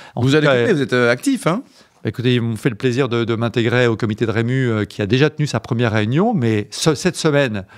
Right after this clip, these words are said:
Speaker 1: les auditeurs l'entendront, on aura le nom du directeur général qui va arriver.
Speaker 2: Alors, c'est qui ?
Speaker 1: On aura le nom
Speaker 2: Ah,
Speaker 1: du
Speaker 2: mais c'est
Speaker 1: directeur
Speaker 2: qui ? Ah, on y
Speaker 1: général.
Speaker 2: va y aller, là, Philippe, on va pas attendre une semaine, quand même, non ?
Speaker 1: Tony Estanguet, président.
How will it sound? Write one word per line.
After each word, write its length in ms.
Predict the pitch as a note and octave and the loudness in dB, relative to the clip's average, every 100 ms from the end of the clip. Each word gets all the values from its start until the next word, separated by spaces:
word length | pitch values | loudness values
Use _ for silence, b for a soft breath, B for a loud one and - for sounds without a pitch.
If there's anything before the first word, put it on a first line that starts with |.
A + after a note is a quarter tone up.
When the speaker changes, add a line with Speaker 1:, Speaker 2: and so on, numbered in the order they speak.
| B - | B -2
Speaker 1:
les 160 | B2+ | 0
auditeurs 320 | C3 A#2+ C3+ | 0 -2 -2
l'entendront, 480 | B2 A#2 A#2+ A2 A#2 | 0 -2 -4 -4 -4
on 80 | A#2 | -2
aura 160 | A2 G#2+ | 0 0
le 120 | A2 | 0
nom 220 | C#3 G3 | 0 0
du 100 | D3 | 0
directeur 400 | A2 G#2 G2+ G#2+ | -2 -2 -4 -6
général 340 | G2+ G#2 A2+ G#2 | -4 -2 -2 -2
qui 140 | G#2+ | -4
va 120 | G2+ | -2
arriver. 380 | G2+ F#2+ A#2+ G#3 B B B | -2 0 0 0 B B B
Speaker 2:
Alors, 240 | A#2 B2+ | 2 2
c'est 100 | C#3 | 0
qui ? 240 | - C3 F3 D3 _ _ _ _ _ _ A#2 | -4 -4 -4 -8 _ _ _ _ _ _ -2
Speaker 1:
On 60 | |
aura 220 | A#2 G#2 A#2+ | 0 2 2
le 100 | B2 | 2
nom 220 | C#3+ C#3+ | 2 2
Speaker 2:
Ah, 60 | D3+ | 2
Speaker 1:
du 60 | |
Speaker 2:
mais 60 | D3 | 2
c'est 60 | |
Speaker 1:
directeur 260 | C3 B2 C#3 | 2 2 2
Speaker 2:
qui ? 80 | D#3 | 2
Ah, 80 | B2+ | 2
on 20 | |
y 20 | B2 | 2
Speaker 1:
général. 120 | A#2+ | 2
Speaker 2:
va 60 | C3 | 2
y 80 | |
aller, 220 | D#3+ F#3 D#3+ | 2 2 2
là, 120 | B2 | 2
Philippe, 220 | A#2 A2 | 2 2
on 40 | |
va 40 | G2 | 4
pas 80 | G#2 | 2
attendre 200 | A2 G#2+ | 2 0
une 60 | |
semaine, 280 | D#3 E3 C3+ | 0 0 0
quand 80 | G#2+ | 2
même, 80 | A2 | 2
non ? 180 | B2 G#2 | 0 2
Speaker 1:
Tony 220 | G#3 F#3 | 2 4
Estanguet, 400 | F#3 - E3 D#3+ | 2 0 0 0
président. 440 | D#3 C#3+ A2+ G2 | 0 -2 -2 -4